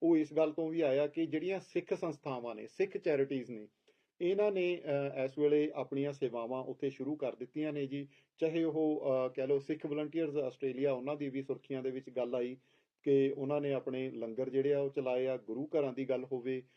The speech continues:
ਅਹ, ਗੁਰੂ ਘਰਾਂ ਨੇ ਵੀ ਅਨਾਉਂਸਮੈਂਟ ਜਿਹੜੀ ਕੀਤੀ ਹੈ ਕਿ ਅਸੀਂ ਆਪਣੇ, ਅਹ, ਲੰਗਰ ਤੇ ਸੇਵਾਵਾਂ ਜਿਹੜੀਆਂ ਨੇ ਉੱਥੇ ਦੇ ਰਹੇ ਹਾਂ। Turbans for Australia ਜਿਹੜੀ ਸਿੱਖ ਚੈਰਿਟੀ ਆ, ਉਹਨਾਂ ਵੱਲੋਂ ਵੀ ਅਨਾਉਂਸਮੈਂਟ ਜਿਹੜੀ ਕੀਤੀ ਗਈ ਆ ਕਿ ਉਹ ਬਹੁਤ ਜਲਦ ਜਿਹੜੀਆਂ ਸੇਵਾਵਾਂ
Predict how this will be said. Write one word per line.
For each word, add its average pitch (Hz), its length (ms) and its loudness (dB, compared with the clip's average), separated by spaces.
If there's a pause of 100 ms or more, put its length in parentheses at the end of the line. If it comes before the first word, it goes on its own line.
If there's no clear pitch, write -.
(200)
ਅਹ, 123 240 4
ਗੁਰੂ 117 260 -4
ਘਰਾਂ 135 280 2
ਨੇ 131 120 -2
ਵੀ 135 340 -4
ਅਨਾਉਂਸਮੈਂਟ 120 460 -8
ਜਿਹੜੀ 131 200 -6
ਕੀਤੀ 131 340 -6
ਹੈ 127 60 0
ਕਿ 127 160 -4
ਅਸੀਂ 131 440 -8
ਆਪਣੇ, 120 520 -6
ਅਹ, 113 200 -2
ਲੰਗਰ 110 340 -4
ਤੇ 131 140 -4
ਸੇਵਾਵਾਂ 117 440 -6
ਜਿਹੜੀਆਂ 127 320 -6
ਨੇ 123 120 -8 (360)
ਉੱਥੇ 135 220 0
ਦੇ 123 220 0
ਰਹੇ 139 140 2
ਹਾਂ। 131 140 -4 (300)
Turbans 151 280 0
for 165 200 2
Australia 139 800 2
ਜਿਹੜੀ 131 200 -2
ਸਿੱਖ 135 280 -10
ਚੈਰਿਟੀ 127 380 -2
ਆ, 120 140 -2 (360)
ਉਹਨਾਂ 156 280 0
ਵੱਲੋਂ 139 260 2
ਵੀ 135 180 -2
ਅਨਾਉਂਸਮੈਂਟ 131 400 -6
ਜਿਹੜੀ 135 200 -4
ਕੀਤੀ 135 300 -10
ਗਈ 131 80 0
ਆ 131 80 0
ਕਿ 135 120 -4
ਉਹ 139 140 2
ਬਹੁਤ 131 320 -2
ਜਲਦ 123 260 -2
ਜਿਹੜੀਆਂ 127 320 -4
ਸੇਵਾਵਾਂ 117 500 -4